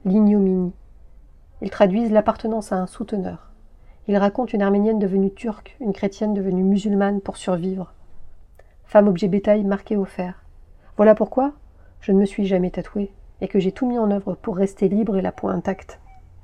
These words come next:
La seule aliénation que je tolérais était dévolue à l'écriture. Seul Dieu, seul maître, chante Charles Aznavour. Au fond, tous mes écrits, vraiment tous, ne parlent que d'arménité, comme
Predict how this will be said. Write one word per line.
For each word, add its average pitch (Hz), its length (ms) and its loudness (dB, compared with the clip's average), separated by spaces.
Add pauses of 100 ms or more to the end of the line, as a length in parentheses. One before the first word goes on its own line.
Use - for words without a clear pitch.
(800)
La 196 100 0
seule 247 360 2
aliénation 226 680 0
que 214 100 -4
je 185 100 -2
tolérais 202 440 -2 (480)
était 196 180 -2
dévolue 190 360 4
à 185 60 2
l'écriture. - 680 -8 (180)
Seul 185 240 -4
Dieu, 196 160 -2
seul 185 220 0
maître, 202 400 -4 (180)
chante - 360 -10 (220)
Charles 175 300 -6
Aznavour. 170 600 -8 (2000)
Au 240 80 2
fond, 254 200 4
tous 254 120 0
mes 262 180 6
écrits, 226 300 -4
vraiment 190 280 4
tous, - 360 -10
ne 202 60 0
parlent 196 200 -4
que - 120 -6
d'arménité, 190 680 0 (380)
comme 208 280 2